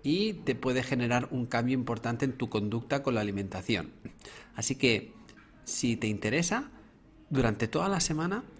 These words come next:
esta semana siguiente, vas a ir acompañada de una libreta y de un boli. En esta libreta y un boli, eh, vamos a, a generar, a trabajar la primera fase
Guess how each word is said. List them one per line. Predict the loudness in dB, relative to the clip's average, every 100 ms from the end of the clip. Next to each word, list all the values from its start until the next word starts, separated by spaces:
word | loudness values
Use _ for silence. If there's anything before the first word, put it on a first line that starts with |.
| -16 -8
esta | -6 -2
semana | -2 0 0
siguiente, | 0 0 0 0 -2 -4 -10 -8 -2
vas | 0
a | 2
ir |
acompañada | 2 0 2 2 2 2 2
de | 2
una | 0 0
libreta | 0 -2 -2 -2 -4 -6
y | -2
de | 0
un | 0
boli. | -2 -6 -6 -8 -12 -20 -20 -20 -8
En | -2
esta | -2 0
libreta | 0 0 0 0
y |
un | 2
boli, | 4 4 4 0
eh, | 0 2
vamos | 2 2
a, | 2 0
a | 0 0
generar, | 2 0 2 2 0 -2
a | -2 0
trabajar | 0 0 0
la | -2 -2
primera | -2 -2 -2
fase | 0 0 0 -2 -6